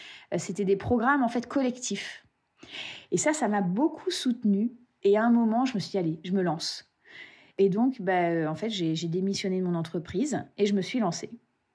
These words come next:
Après, on a de la chance quand même de, en entre-, enfin, en France d'avoir deux ans de chômage. Donc, euh, ça, ça, ça a été quand même, euh, chouette de me dire, « Bon, bah voilà, je teste,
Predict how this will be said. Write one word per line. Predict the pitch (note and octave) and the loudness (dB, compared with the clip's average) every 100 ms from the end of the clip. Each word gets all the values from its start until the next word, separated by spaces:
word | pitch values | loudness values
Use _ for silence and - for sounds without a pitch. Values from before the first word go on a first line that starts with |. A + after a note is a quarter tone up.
| _ _ - - - - - | _ _ -16 -14 -12 -12 -4
Après, | F3 E3 A#3 | -2 0 2
on | A3 | 4
a | G3 | 4
de | |
la | F#3+ | 2
chance | G3+ B3+ B3+ | 2 0 0
quand | - G#3 | 0 -2
même | A3 G#3+ | 0 2
de, | F#3 E3+ | 2 2
en | E3+ F#3+ | 0 0
entre-, | F#3 - F3+ D3 | -2 -2 -4 -4
enfin, | F3+ D#3+ D#3 | -2 -2 -2
en | |
France | E3 - A3 G3 | -4 -2 -2 2
d'avoir | F#3 F3+ F3 | 2 2 2
deux | F#3 G3 G3 | 2 2 2
ans | G#3+ G#3+ | 0 2
de | F#3 | 2
chômage. | F3 G3 A3+ C#4 A3+ | 0 2 2 2 0
Donc, | E3+ E3 | -2 -2
euh, | F3+ E3+ | -2 -2
ça, | E3 E3+ D#3+ | 0 0 0
ça, | E3 A#3 | -2 -4
ça | A3+ | -2
a | F3+ | -4
été | E3+ E3+ | -4 -4
quand | F3+ | -2
même, | F#3 | 0
euh, | F3 E3+ | 0 -2
chouette | - C4 A3+ | 0 0 2
de | F#3 | 0
me | F#3+ | 2
dire, « | A3 | 2
Bon, | F#3 | 2
bah | D#3 | 0
voilà, | E3 G#3+ F3+ - _ - - - _ | 0 -2 -4 -8 _ -20 -20 -20 _
je | - | 0
teste, | F3+ G#3+ A#3 - - | 2 6 4 4 -6